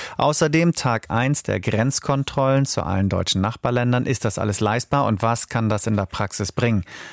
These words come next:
Fragen dazu an Heiko Teggerts, Vorsitzender der Deutschen Polizeigewerkschaft für die Bundespolizei.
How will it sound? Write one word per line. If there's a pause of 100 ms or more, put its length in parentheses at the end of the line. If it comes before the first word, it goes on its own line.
(200)
Fragen
dazu
an
Heiko
Teggerts,
Vorsitzender
der
Deutschen
Polizeigewerkschaft
für
die
Bundespolizei.